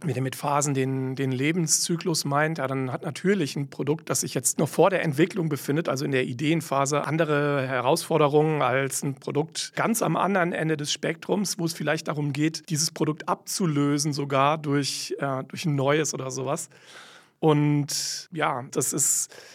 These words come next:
natürlich am Anfang eher Ideation-Phasen, die können aber auch bei reiferen Produkten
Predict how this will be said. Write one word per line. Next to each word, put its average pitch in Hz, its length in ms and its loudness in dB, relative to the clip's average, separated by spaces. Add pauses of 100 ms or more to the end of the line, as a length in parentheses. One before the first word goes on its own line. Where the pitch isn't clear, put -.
(300)
natürlich 151 380 -2
am 143 120 -2
Anfang 156 380 -2
eher 156 440 0
Ideation-Phasen, 160 1160 0
die 165 80 -4
können 165 260 2
aber 147 240 0
auch 160 100 -2
bei 147 220 0
reiferen 147 500 -2
Produkten 151 580 -4